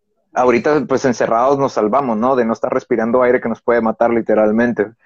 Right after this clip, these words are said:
Pero también comprar en línea es raro, pero puede tener sus, sus, este, riesgos, pues, de que a lo mejor se te cuela por ahí una foto, güey, de tu tarjeta, güey, con todo y, y la clave de por la parte de atrás y te pueden robar, ¿no? Entonces, obviamente hay muchos métodos, güey, de, de seguridad.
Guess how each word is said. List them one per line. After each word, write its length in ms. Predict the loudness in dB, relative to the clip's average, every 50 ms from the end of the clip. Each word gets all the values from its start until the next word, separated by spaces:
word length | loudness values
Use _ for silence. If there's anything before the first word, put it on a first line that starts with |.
| _ -20 -20 -20 _ _ _ _ _ _ _ _ _ _ -2
Pero 480 | 2 2 4 4 4 2 2 0 0 0
también 480 | -2 -2 0 2 2 2 2 2 0
comprar 380 | 0 0 0 0 0 0 0 2
en 60 | 2
línea 340 | 2 2 2 2 2 2 0 0 -4 _ _ _ _ -8 -2
es 180 | 0 0 2
raro, 460 | 2 2 0 2 2 2 0 0 -2 _
pero 220 | -2 0 0 0
puede 160 | 0 0 0 0
tener 280 | 0 -2 -2 -2 -2
sus, 380 | 0 0 0 0 0 -2 -18 _
sus, 380 | _ -2 0 0 0 -2 -4 -8
este, 240 | -8 -6 -2 -2 0
riesgos, 460 | 2 4 2 2 2 2 -2 -2 -2
pues, 160 | -4 0 0
de 100 | 0 0
que 80 | 2 2
a 60 | 0
lo 100 | 2 2
mejor 300 | 0 -2 -2 -4 -4 -2
se 120 | -2 -2
te 160 | -2 -2 -4
cuela 260 | -2 -2 0 0 0 0
por 160 | 0 0 0
ahí 260 | 0 0 0 0 0
una 160 | 0 0 -2
foto, 320 | -4 -4 -4 -2 0 2 2
güey, 160 | 2 2 2
de 40 | 0
tu 80 | -2
tarjeta, 400 | -2 -2 -2 0 0 0 0 2 0
güey, 120 | 0 0
con 180 | 0 -4 -2 0
todo 300 | 0 0 2 2 2 4
y, 300 | 4 4 2 0 -2 _ _ -20 -20 -20 -20 -20 -20 _ -2
y 100 | 0 2
la 120 | 2 2 0
clave 300 | 0 2 2 4 4 4
de 100 | 4 4
por 120 | 2 0 -2
la 60 | -2
parte 180 | -2 -2 0 0
de 60 | -2
atrás 220 | 0 -2 -4 -4 -4
y 80 | -6 -4
te 100 | -4 -2
pueden 260 | 0 0 0 0 0
robar, 400 | 0 0 2 2 2 2 0 0
¿no? 200 | -2 -6 -6 -8 -12 -16
Entonces, 440 | -16 -8 -6 -6 -4 -4 -6 -6 _ _ _ _
obviamente 500 | -2 0 2 2 2 2 0 0 0 2
hay 120 | 2 2 4
muchos 340 | 2 0 0 0 -4 -2
métodos, 460 | 0 -2 -2 0 2 2 4 4 4 4
güey, 140 | 2 2
de, 160 | 2 2 0 0
de 200 | -4 -4 -4 -2
seguridad. 500 | 0 2 2 4 4 4 4 4 4 2